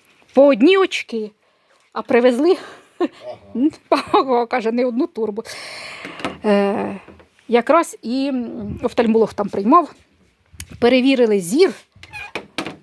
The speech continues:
Два роки ж пройшло, як останній раз перевірялися, то такий самий залишився. Кажуть, що, ну, це і дуже добре,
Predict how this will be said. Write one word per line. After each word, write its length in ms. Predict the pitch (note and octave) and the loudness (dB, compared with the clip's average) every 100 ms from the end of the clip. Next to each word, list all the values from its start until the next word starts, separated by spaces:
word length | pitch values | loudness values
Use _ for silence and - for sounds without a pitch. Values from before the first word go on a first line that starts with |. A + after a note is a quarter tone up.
| _ _ - | _ _ -6
Два 200 | F#3 A3+ | 2 4
роки 200 | G#3 G3 | 2 -2
ж 100 | - | -8
пройшло, 340 | G#3+ G3+ C4+ D4+ | -6 -4 -2 -2
як 200 | F3+ - | -4 -6
останній 320 | - G#3+ G#3+ | -4 0 0
раз 200 | G#3 - | -2 -2
перевірялися, 640 | G#3+ A3 G#3+ G#3 G3+ G#3 G3+ | 0 2 2 0 -4 -8 -4
то 520 | C4 C#4+ E4 E4 D#4+ D4+ _ _ _ _ | 0 2 4 2 0 -4 _ _ _ _
такий 240 | G#3+ C#4+ | -14 -12
самий 320 | C4 G3+ G3 G3 | -12 -10 -10 -4
залишився. 560 | G3+ D#4+ - C#4 A3+ | 0 2 0 -4 -4
Кажуть, 300 | - A3+ G#3+ | -4 -4 -4
що, 180 | - G#3+ - - | -6 -6 -6 -4
ну, 160 | A#3+ | -2
це 180 | B3+ B3+ | 0 0
і 180 | A#3+ C4 | 2 0
дуже 280 | A3 C#4+ E4 | 2 4 4
добре, 420 | B3 A3+ A3+ | 2 0 0